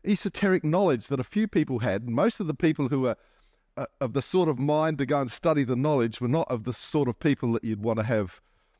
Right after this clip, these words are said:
preaching to you in church, at least not for more than five minutes, uh, or you'd fall asleep. No, okay, safe.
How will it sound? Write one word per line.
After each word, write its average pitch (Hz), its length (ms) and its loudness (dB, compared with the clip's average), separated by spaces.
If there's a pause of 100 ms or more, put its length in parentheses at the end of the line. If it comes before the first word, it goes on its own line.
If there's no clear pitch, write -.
(360)
preaching 113 360 0
to 117 120 0
you 101 160 0
in 95 140 0
church, - 500 -2 (800)
at 92 60 -2
least 104 180 2
not 113 160 2
for - 80 -6
more 98 160 2
than 95 120 2
five 95 300 2
minutes, - 460 -2 (220)
uh, 85 320 0 (880)
or 92 160 0
you'd 90 180 -2
fall 92 200 0
asleep. - 380 -2 (2500)
No, 82 120 0
okay, 85 420 2 (400)
safe. - 320 -6